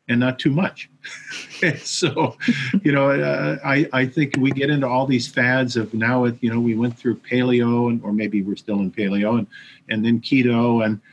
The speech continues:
I mean, these are all very interesting dietary concepts.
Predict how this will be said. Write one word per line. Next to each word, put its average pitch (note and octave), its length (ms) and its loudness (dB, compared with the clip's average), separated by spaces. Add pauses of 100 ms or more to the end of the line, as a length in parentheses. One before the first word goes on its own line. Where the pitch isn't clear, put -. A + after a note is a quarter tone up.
(280)
I - 20 -2
mean, B2+ 140 4
these F3+ 180 4
are D#3 140 0
all C#3+ 240 0
very C#3 420 0
interesting C3+ 800 -2
dietary B2 1040 0
concepts. C#3+ 720 -4